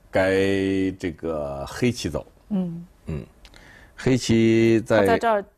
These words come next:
Speaker 2: 这个
Speaker 1: 先
Speaker 2: 我觉得应该是打僵了。
Speaker 1: 打僵，
Speaker 2: 嗯。
Speaker 1: 是。打僵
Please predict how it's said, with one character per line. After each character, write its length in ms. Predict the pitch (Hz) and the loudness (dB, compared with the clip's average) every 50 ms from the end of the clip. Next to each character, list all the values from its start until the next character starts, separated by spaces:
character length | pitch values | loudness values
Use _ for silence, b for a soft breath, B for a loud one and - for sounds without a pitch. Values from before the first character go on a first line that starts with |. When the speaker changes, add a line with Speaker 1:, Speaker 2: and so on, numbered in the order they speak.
| _ _ _ _ _ _ _ _ | _ _ _ _ _ _ _ _
Speaker 2:
这 160 | - - 262 262 | -6 -2 0 2
个 60 | 240 | 2
Speaker 1:
先 100 | 202 190 | 2 0
Speaker 2:
我 140 | 196 214 208 | 0 -2 -2
觉 160 | 185 190 196 | -2 -2 -2
得 80 | 220 | -2
应 140 | 254 247 247 | -2 -4 -6
该 100 | 247 247 | -8 -8
是 100 | 226 - | -8 -8
打 140 | - 156 147 | -8 -8 -8
僵 260 | 151 165 165 165 170 165 | -6 -8 -8 -8 -8 -10
了。 160 | 160 151 165 - _ _ _ _ _ _ _ _ _ _ _ - _ - - - _ _ _ _ - - - _ _ _ _ _ _ _ - - - _ - - | -12 -14 -16 -20 _ _ _ _ _ _ _ _ _ _ _ -20 _ -18 -18 -18 _ _ _ _ -20 -20 -20 _ _ _ _ _ _ _ -20 -20 -20 _ -18 -10
Speaker 1:
打 160 | - 78 78 | -8 -8 -8
僵， 240 | 76 - 78 78 - - _ | -6 -8 -10 -10 -12 -12 _
Speaker 2:
嗯。 100 | - 180 | -8 -6
Speaker 1:
是。 200 | 175 90 80 - 58 - - - _ _ - _ _ _ _ - - _ _ _ - - - _ - - | -6 -6 -6 -8 -10 -16 -20 -20 _ _ -20 _ _ _ _ -20 -20 _ _ _ -20 -20 -20 _ -12 -10
打 140 | 69 73 | -8 -8
僵 240 | 78 - 87 87 85 | -6 -4 -4 -4 -4